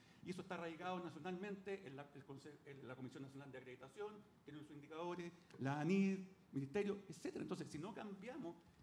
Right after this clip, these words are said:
esos indicadores, cualquier propuesta o ley de transferencia que hagamos va a funcionar, pero no va a ser sistemáticamente tan masiva como nosotros queremos. Entonces, yo creo que ahí es donde está el punto central, y yo creo que hemos estado en discusiones eternas en todos estos años, nunca,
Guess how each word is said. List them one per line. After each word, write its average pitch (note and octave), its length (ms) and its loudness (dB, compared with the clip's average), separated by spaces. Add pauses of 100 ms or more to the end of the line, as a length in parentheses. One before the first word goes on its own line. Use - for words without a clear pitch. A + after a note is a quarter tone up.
esos G3 160 -4
indicadores, G3+ 420 0
cualquier G#3 440 -2
propuesta F3+ 580 -2
o D#3+ 160 -2
ley F3 160 2
de F#3 80 2
transferencia F#3+ 440 -2
que D#3+ 60 -4
hagamos G#3+ 420 0 (420)
va A#3 80 6
a - 20 2
funcionar, D4 440 -2 (440)
pero F3+ 180 0
no F#3 80 0
va F3+ 80 -2
a F3 40 -4
ser G3+ 120 -8
sistemáticamente G3+ 720 -4
tan G3 160 -2
masiva G3 320 0
como E3+ 140 -4
nosotros E3+ 260 -8
queremos. D3 280 -2
Entonces, D#3+ 200 -6
yo D#3 80 -4
creo F#3+ 180 -2
que F#3 100 -10
ahí A#2+ 180 -10
es - 100 -14
donde F3 160 -10
está F3+ 120 -14
el - 60 -14
punto - 220 -16
central, F#3+ 420 -6 (380)
y D#3+ 60 -12
yo D#3+ 80 -10
creo F3+ 180 -10
que D#3 240 -12
hemos D#3+ 220 -8
estado F3+ 320 -2 (400)
en D3+ 100 -4
discusiones D3+ 540 -4
eternas G#3+ 400 -6 (560)
en F3 100 -4
todos F#3+ 200 -6
estos F#3 140 -8
años, G#3+ 200 -10 (120)
nunca, F#3+ 300 -8